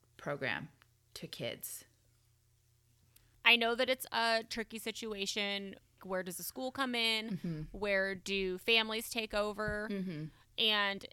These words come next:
Speaker 2: I understand some families might wanna be in control of that part of their child's education.
Speaker 1: Mm-hmm.
Speaker 2: But I think we also need to think about children who are growing up in an environment where they don't have a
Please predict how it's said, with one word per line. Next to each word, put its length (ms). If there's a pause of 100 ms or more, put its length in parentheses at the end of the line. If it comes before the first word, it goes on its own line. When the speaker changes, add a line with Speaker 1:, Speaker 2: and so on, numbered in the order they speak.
(460)
Speaker 2:
I 120
understand 560
some 220
families 480
might 200
wanna 180
be 340
in 240
control 840
of 400 (720)
that 240 (420)
part 260
of 100
their 120
child's 400
education. 800
Speaker 1:
Mm-hmm. 300 (200)
Speaker 2:
But 100
I 60
think 200
we 120
also 300
need 180
to 60
think 240
about 360 (480)
children 420
who 120
are 80
growing 360
up 160
in 80
an 100
environment 720
where 240
they 240 (120)
don't 300
have 220 (100)
a 320